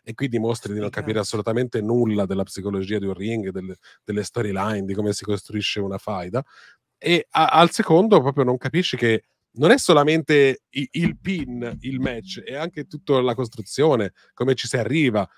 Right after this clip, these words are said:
Speaker 1: il pathos, il momento, tutto quello che c'è intorno. E secondo me è stata una costruzione geniale, forse il migliore incasso del Money in the Bank da quando esiste la stipulazione.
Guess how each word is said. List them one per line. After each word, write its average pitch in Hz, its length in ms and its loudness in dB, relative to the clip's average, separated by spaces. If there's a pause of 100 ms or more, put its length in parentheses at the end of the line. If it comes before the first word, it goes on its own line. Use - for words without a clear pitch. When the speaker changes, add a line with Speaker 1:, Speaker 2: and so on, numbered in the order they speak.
Speaker 1:
il 120 160 -6
pathos, 117 600 0
il 139 160 -6
momento, 131 560 -2
tutto 120 160 -4
quello 143 160 0
che 143 120 -2
c'è - 140 -8
intorno. 117 640 0 (320)
E - 120 -10
secondo 139 240 -2
me 180 60 2
è 175 40 2
stata 127 180 -4
una 117 80 -4
costruzione 120 580 -4
geniale, 117 640 -2 (580)
forse 196 260 0
il 135 80 -4
migliore 131 360 0
incasso 131 380 -2
del 113 100 -2
Money 117 200 -2
in 110 80 -4
the 104 80 -6
Bank 117 240 -6
da 98 120 -10
quando 107 260 -10
esiste 104 500 -8 (240)
la 117 160 -6
stipulazione. 135 960 0